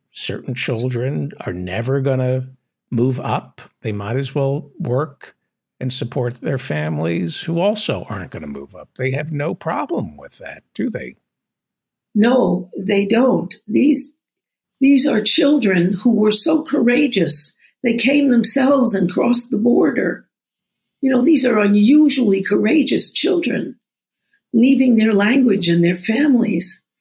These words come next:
Speaker 2: in order to have a better life and support their parents.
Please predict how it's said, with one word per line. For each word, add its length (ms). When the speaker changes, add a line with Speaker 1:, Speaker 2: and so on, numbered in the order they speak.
Speaker 2:
in 160
order 260
to 80
have 200
a 60
better 280
life 340
and 160
support 440
their 120
parents. 800